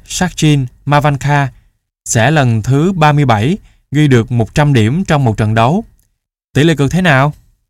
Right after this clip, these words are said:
Nhà cái nói, "Anh ta đã ghi được bảy mươi tám điểm rồi, và mọi người đều cảm thấy anh ta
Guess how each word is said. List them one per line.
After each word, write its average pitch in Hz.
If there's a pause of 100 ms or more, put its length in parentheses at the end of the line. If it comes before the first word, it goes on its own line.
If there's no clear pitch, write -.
(840)
Nhà 110
cái 117
nói, 143 (1000)
"Anh 156
ta 156
đã 113
ghi 165
được 120
bảy 123
mươi 160
tám 175
điểm 165
rồi, 123 (360)
và 117
mọi 113
người 120
đều 113
cảm 120
thấy 170
anh 143
ta 139